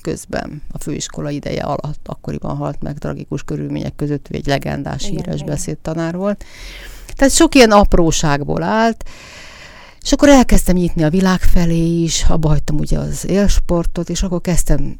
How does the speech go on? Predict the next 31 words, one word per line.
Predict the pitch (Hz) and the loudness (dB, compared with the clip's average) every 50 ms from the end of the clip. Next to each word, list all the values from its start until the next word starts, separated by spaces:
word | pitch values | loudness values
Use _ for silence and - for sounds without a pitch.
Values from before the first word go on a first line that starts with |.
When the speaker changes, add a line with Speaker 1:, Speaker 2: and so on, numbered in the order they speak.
| - - - | -14 -16 -6
Speaker 1:
emberi | - - 147 143 131 - 151 143 | -2 0 2 6 8 8 8 8
kapcsolatokat | - - 165 156 - - 180 165 165 156 - 165 147 - 156 160 156 - - - | 6 4 4 4 4 4 4 4 4 4 2 -2 -2 0 0 0 -2 -2 -6 -4
látni | 156 156 151 151 151 151 151 - 160 151 | 0 2 2 2 2 0 -2 0 0 2
magam | 143 143 143 139 147 147 143 - | 2 2 2 2 0 2 2 2
körül, | - 156 143 139 147 143 139 143 - | 2 0 0 0 0 0 0 0 0
tájékozódni. | - 151 147 151 147 147 151 151 - 151 147 139 143 139 139 139 135 147 139 143 147 151 147 - - - - - _ - | 0 0 2 2 2 2 0 0 -2 -2 -2 -2 -2 -2 -2 0 0 0 0 0 0 -2 -2 -6 -12 -20 -20 -20 _ -8
És | 381 311 - | -6 -2 -2
akkor | 330 - - - 330 320 - - - - | -2 -2 0 -2 -2 -2 -2 -6 -16 -8
egy | - 160 151 165 | -6 -4 -2 -2
ismerősöm, | 170 - - 147 135 139 143 135 - 143 143 | -2 -2 -2 -2 0 0 -2 -2 -4 -4 -6
aki | 143 - - 147 | -6 -4 -4 -4
rádiós | 151 156 143 139 135 147 147 143 135 - | -2 -2 -2 -4 -4 -4 -6 -6 -6 -6
volt, | 160 156 165 180 175 - | -4 -4 -2 -2 -4 -4
mondta, | 165 160 151 151 147 - 151 | -4 -4 -4 -6 -4 -4 -4
hogy | 151 143 139 143 | -4 -4 -4 -4
a | |
rádióban | 143 143 139 139 143 151 139 151 151 151 | -4 -2 -4 -4 -2 -4 -4 -4 -4 -4
indítanak | 147 143 156 147 147 147 - - 139 - | -4 -6 -4 -4 -4 -4 -4 -6 -6 -6
riporterképző | 151 156 - - 151 - - - - - - - - - - - | -6 -6 -6 -4 -6 -6 -6 -8 -8 -8 -8 -6 -4 -2 -2 -2
stúdiót. | 135 - - - - - - - - - - 175 160 - - - - - - - - - - - - - - - | -2 -4 -4 -4 -6 -6 -6 -6 -6 -4 -6 -4 -4 -4 -4 -4 -4 -6 -8 -12 -18 -20 -20 -20 -20 -16 -6 -4
És | - | -2
megpróbáltam, | - 156 147 - - - - - - - 170 180 - 294 370 349 | 0 0 0 2 2 2 2 0 -2 -4 -4 -2 -2 -2 -2 -2
főiskola, | - - 196 156 147 - - - 156 151 | 0 4 4 4 4 4 2 2 2 2
egyetem | - - - - - - 151 - | 0 -2 -4 -6 -6 -6 -6 -4
mellett. | 135 - - - - - 160 165 - - - 180 175 | -4 -6 -6 -8 -8 -8 -8 -6 -8 -8 -6 -6 -6
Speaker 2:
Mhm. | 202 202 - - - | -8 -8 -10 -10 -2
Speaker 1:
Akkor | - 185 - - 196 175 | 0 0 2 2 2 2
még | 185 185 185 175 - | 4 2 2 0 2
ott | 175 165 - - | 2 2 2 2
képezték | - 160 156 - - 165 143 - - - 156 151 - - | 0 0 0 0 0 0 -2 -2 -4 -4 -6 -6 -6 -4
az | 175 - - | -4 -2 -2